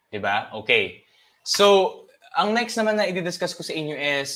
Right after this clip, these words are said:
ayun, transitions. So, paparaanan ko lang. Um, sa Final Cut Pro ten, you have a lot of options to choose from sa mga transitions. Pero sa filmmaking kasi, I really don't recommend you having, uh, very cool transitions or like yung pinaka ma-effect.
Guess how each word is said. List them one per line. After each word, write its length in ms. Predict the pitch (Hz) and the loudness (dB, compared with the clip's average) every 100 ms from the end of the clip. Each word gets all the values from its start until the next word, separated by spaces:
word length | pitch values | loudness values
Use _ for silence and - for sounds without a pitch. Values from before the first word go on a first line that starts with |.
| - | -4
ayun, 280 | 185 123 107 | -2 -2 -2
transitions. 640 | 147 151 160 156 113 95 | -2 -2 -6 -6 -10 -10
So, 240 | - - 127 | -12 -6 2
paparaanan 640 | 151 156 156 147 151 147 | 2 4 2 2 0 -4
ko 80 | 147 | 0
lang. 320 | 127 110 92 _ _ _ - | 0 -2 -8 _ _ _ -2
Um, 880 | 143 147 147 143 139 135 127 123 127 _ | 4 6 4 0 -6 -8 -10 -12 -16 _
sa 240 | - 170 160 | -2 0 2
Final 240 | 208 220 | 2 0
Cut 240 | 208 190 | -2 -2
Pro 160 | 170 160 | 0 0
ten, 320 | 160 139 135 | 2 2 2
you 80 | 139 | -2
have 160 | 135 131 | -4 -2
a 60 | |
lot 180 | 131 127 | -2 -2
of 160 | 120 - | -4 -6
options 320 | 120 117 120 117 | -6 -6 -12 -14
to 80 | |
choose 320 | 110 117 110 - | -12 -10 -12 -10
from 400 | 113 107 104 104 | -8 -6 -6 -10
sa 160 | 113 | -12
mga 400 | 107 104 101 98 | -10 -8 -8 -8
transitions. 480 | 107 104 104 101 104 | -10 -10 -10 -10 -10
Pero 480 | - 123 113 110 - - _ | -4 -2 -2 -4 -8 -20 _
sa 80 | - | -6
filmmaking 480 | 165 202 202 185 185 | 2 2 4 0 0
kasi, 160 | 175 | -2
I 160 | 170 151 | 0 0
really 240 | 151 165 | 0 -2
don't 240 | 156 151 143 | -2 -2 -2
recommend 400 | 139 139 131 127 | -4 -4 -6 -6
you 240 | 123 120 123 | -6 -6 0
having, 400 | 123 120 123 120 117 | 2 2 0 -2 -4
uh, 400 | 117 107 104 104 _ _ | 0 2 0 -4 _ _
very 480 | 113 110 170 170 147 | -6 0 2 0 -2
cool 240 | - 160 | -2 -2
transitions 640 | 139 139 131 135 135 131 117 | -2 -4 -4 -4 -6 -8 -8
or 80 | 123 | -6
like 240 | 123 123 | -6 -8
yung 160 | 123 117 | -12 -12
pinaka 640 | - 139 131 127 123 120 113 _ _ _ | -8 -6 -4 -2 -2 -2 -6 _ _ _
ma-effect. 800 | 127 127 - 127 - 131 - - | -4 -4 -4 -8 -4 -4 -4 -16